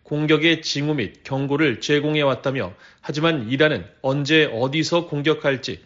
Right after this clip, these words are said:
알려주지 않았다고 거듭 강조했습니다. 라이더 대변인은 또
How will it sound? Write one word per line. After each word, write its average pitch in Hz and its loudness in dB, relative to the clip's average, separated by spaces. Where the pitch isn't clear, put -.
알려주지 135 2
않았다고 120 -2
거듭 123 -8
강조했습니다. 113 -12
라이더 156 4
대변인은 170 2
또 143 -2